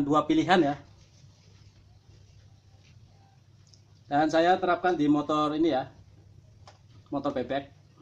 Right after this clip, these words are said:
Oke, langsung aja, ini bahan-bahannya. Dan ini bahannya sangat simpel ya, yaitu dari barang bekas. Ini bekas dari sendal jepit.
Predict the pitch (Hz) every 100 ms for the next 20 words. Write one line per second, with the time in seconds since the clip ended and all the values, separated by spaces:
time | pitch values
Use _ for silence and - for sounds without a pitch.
0 | _ _ - - - - - - - -
1 | - _ _ _ _ _ _ _ _ -
2 | 160 220 214 202 190 196 233 208 175 202
3 | 165 160 156 156 156 196 226 - - -
4 | - - - - - - 151 180 196 202
5 | 175 165 185 202 208 190 180 185 190 190
6 | 190 160 160 - - 147 139 156 151 151
7 | 139 139 139 135 147 185 - - - -
8 | - - - - - - - - - 156
9 | 196 202 208 202 - - 175 165 165 156
10 | 143 165 151 147 - 139 165